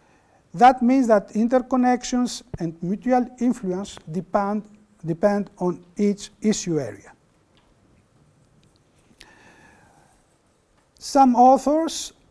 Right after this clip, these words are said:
argue that, uh, centrifugal forces do exist inside multinationals, with subsidiaries having to adapt to the economic and extra-economic conditions of foreign markets.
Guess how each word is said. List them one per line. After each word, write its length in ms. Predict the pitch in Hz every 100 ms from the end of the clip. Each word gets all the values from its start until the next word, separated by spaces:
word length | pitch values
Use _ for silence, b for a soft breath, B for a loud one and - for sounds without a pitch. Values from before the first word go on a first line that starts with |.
| _ _ _ _ _ _ _
argue 580 | 226 233 240 220 269 285
that, 440 | 233 208 208 208 202
uh, 140 | 190
centrifugal 1040 | - 226 233 233 220 247 247 247 254 226 - -
forces 800 | - 233 233 - 165 185 - - - 160
do 240 | 254 285 247
exist 580 | 196 - 214 214 - - -
inside 540 | 185 - 170 180 175 - _ -
multinationals, 960 | 175 170 160 156 147 156 180 262 262 170
with 260 | 180 202 202
subsidiaries 1040 | - 151 - 170 180 180 196 240 247 - b b b b b
having 460 | - 214 226 240 233 -
to 120 | 190
adapt 600 | 175 165 208 226 - _
to 120 | 180
the 80 | 175
economic 640 | 170 170 175 196 220 226
and 180 | - 151
extra-economic 800 | 208 - 202 202 196 196 202 196
conditions 560 | 175 160 220 226 233 -
of 80 |
foreign 320 | - 214 214 208
markets. 520 | 165 - _ -